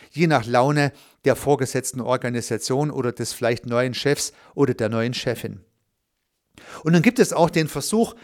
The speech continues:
das Ganze zu kombinieren. Und das ist dann die berühmte Matrix-Organisation, wo in der Regel die Themen die Linienorganisation ergeben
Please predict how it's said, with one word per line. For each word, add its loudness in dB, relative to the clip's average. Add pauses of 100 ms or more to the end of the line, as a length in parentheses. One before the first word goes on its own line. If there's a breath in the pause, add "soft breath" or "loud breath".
(140)
das 0
Ganze -2
zu -10
kombinieren. -2 (260 loud breath)
Und -4
das 4
ist -4
dann 0
die -2
berühmte 0
Matrix-Organisation, -2 (360 loud breath)
wo 8
in 0
der 0
Regel 2
die -8
Themen 0 (220 loud breath)
die -2
Linienorganisation 0
ergeben -4